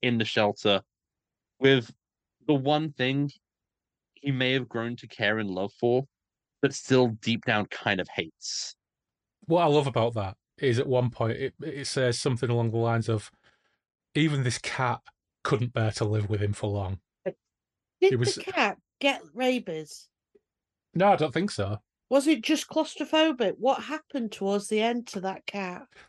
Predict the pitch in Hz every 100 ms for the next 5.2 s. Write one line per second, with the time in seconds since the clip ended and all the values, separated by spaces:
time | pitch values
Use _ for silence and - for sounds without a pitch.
0 | - 185 - - - - 180 - 135 156
1 | 170 143 - 135 143 151 165 160 160 127
2 | 156 165 - 135 123 113 110 104 107 -
3 | - 123 113 135 120 - 139 - _ _
4 | 143 135 - 123 123 113 110 - 143 113
5 | 101